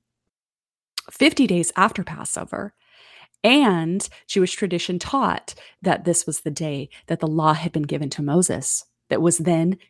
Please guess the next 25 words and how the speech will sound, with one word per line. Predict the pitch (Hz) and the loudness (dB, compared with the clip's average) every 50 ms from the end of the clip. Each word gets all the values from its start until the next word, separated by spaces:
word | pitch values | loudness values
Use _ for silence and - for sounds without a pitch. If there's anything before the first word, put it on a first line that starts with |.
| _ - 160 | _ -10 -2
given | - 196 185 170 170 147 143 156 156 - _ _ _ _ _ _ - | 2 4 4 4 2 0 -2 -4 -8 -10 _ _ _ _ _ _ -6
to | - - 143 | -4 -4 -4
the | 139 | -4
people. | - - 170 160 - 143 131 - - - - - - | -4 -4 -4 -4 -2 -4 -8 -8 -10 -14 -16 -2 2
So | - - 226 | 6 8 8
when | 196 202 208 | 8 8 6
you | 196 - | 6 4
think | - - 254 277 269 | 2 2 2 4 4
about | 302 285 277 277 277 - | 4 4 4 2 2 2
that | 240 202 175 156 - - | 2 4 4 4 2 2
and | 165 185 | 2 0
the | 175 | 2
significance | - - - 190 - 196 202 202 - 220 - 214 208 - | 2 2 0 2 2 0 0 0 0 0 0 0 0 0
of | - - 170 156 156 147 | 0 0 0 -2 -2 -2
God's | - 190 185 202 208 220 214 185 - | 0 2 4 4 4 2 2 0 0
law | 180 175 175 175 170 160 151 143 147 - - - - - | 0 0 0 0 0 0 -2 -4 -6 -8 -14 -16 -8 0
being | 160 214 214 226 226 | 2 4 4 4 4
presented | 214 - 220 185 180 202 202 196 190 | 2 0 0 2 2 2 2 2 0
to | - 196 | 0 0
Moses | 180 175 175 175 170 170 165 - - | 0 0 0 0 0 -2 -2 -4 -4
on | 165 170 175 170 165 | -4 -2 -2 -2 0
this | 151 170 165 - - - | -2 -2 -4 -4 -6 -6
day, | - 170 160 156 151 | -4 -2 -2 -2 -2
and | - 165 170 170 170 175 | -2 -2 -2 -2 -2 -2
now | 202 214 240 254 247 220 185 170 160 160 165 190 | -2 0 0 2 4 4 4 4 4 4 2 0